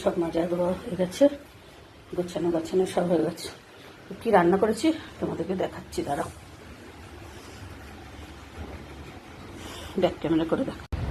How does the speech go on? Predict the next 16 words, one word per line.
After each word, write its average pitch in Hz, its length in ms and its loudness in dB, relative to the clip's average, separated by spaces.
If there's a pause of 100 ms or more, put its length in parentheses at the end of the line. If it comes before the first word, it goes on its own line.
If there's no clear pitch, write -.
আমি 185 160 0
এগুলো 185 160 2 (100)
কাচবো, 185 380 0
দেখো 208 200 -2 (1160)
গোটা 180 200 2 (100)
কাচবো, 175 320 4 (160)
চাদর 214 320 -2
তুললাম, 180 400 2
এই 165 120 2
যে - 40 -6 (120)
গোটা 180 240 -4
কাচছে, 175 380 4 (880)
আমি 175 140 4 (100)
স্নানে 160 360 2
যাবো। - 160 2 (3250)
বিছানা 185 400 0